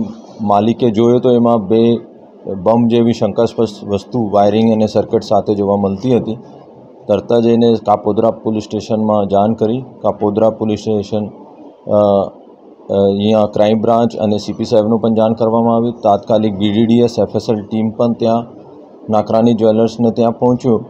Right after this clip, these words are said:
અને પછી ક્રાઇમ બ્રાન્ચે એનો બેક ટ્રેક કરતા આ જાણવા મળ્યો કે આ જો થેલો હતો, આ દસ તારીખે કોઈ કેપ પહેરીને મૂકીને ગયો હતો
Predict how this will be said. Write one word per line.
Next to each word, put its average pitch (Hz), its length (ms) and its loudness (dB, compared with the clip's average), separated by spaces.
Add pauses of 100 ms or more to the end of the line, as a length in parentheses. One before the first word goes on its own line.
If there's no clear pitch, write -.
(600)
અને 120 300 2
પછી 117 380 -4
ક્રાઇમ 123 380 0
બ્રાન્ચે 123 360 2 (340)
એનો 110 200 2
બેક 110 320 0
ટ્રેક 117 280 0
કરતા 117 400 0 (640)
આ 110 60 2
જાણવા 117 340 2
મળ્યો 131 280 0
કે 135 180 -4
આ 127 80 6
જો 123 120 0
થેલો 127 440 2
હતો, 131 340 2
આ 120 140 4
દસ 117 300 0
તારીખે 120 400 2
કોઈ 120 300 0
કેપ 117 480 0
પહેરીને 120 340 4
મૂકીને 113 480 0
ગયો 101 240 0
હતો 98 220 -6